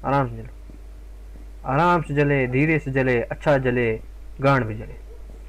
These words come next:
अरे शुक्र तू नहीं फूटा। डोर तो बांध दे। और कहीं मैं यहाँ फंस तो नहीं गया हूँ? और कुछ गलत तो नहीं कर दिया भाई मैंने,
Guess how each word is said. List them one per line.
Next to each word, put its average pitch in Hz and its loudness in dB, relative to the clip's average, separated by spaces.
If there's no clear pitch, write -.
अरे 127 2
शुक्र 165 2
तू 180 4
नहीं 190 6
फूटा। 123 0
डोर 123 0
तो 139 -2
बांध 160 4
दे। 135 0
और 131 -4
कहीं 160 2
मैं 170 2
यहाँ 170 2
फंस 143 0
तो 180 0
नहीं 202 2
गया 196 4
हूँ? 139 0
और - -8
कुछ 165 -2
गलत 165 2
तो 180 2
नहीं 175 2
कर 160 4
दिया 160 2
भाई 160 2
मैंने, 180 2